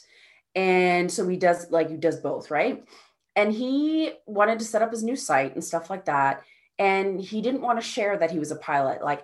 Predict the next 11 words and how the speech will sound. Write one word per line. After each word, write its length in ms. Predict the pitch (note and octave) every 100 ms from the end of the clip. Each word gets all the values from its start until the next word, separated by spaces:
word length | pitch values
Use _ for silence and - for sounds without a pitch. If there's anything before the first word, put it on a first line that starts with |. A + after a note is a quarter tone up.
| -
at 180 | D#3 D3
all. 520 | C#3 C#3+ - - - _ _ _ _
And 180 | F#3 F#3+
I'm 160 | F#3+
like, 480 | F#3+ F3+ F3 E3+ - _ _ _
I'm 160 | F3 F3
like, 160 | F3 - _
"What?" 720 | - - - - - - - C#4
I'm 120 | A3+
like, 220 | G3+ G#3 F#3+
"No." 1000 | G3+ G#3 A3+ C4 D4+ D#4 C4+ F3+ C#3+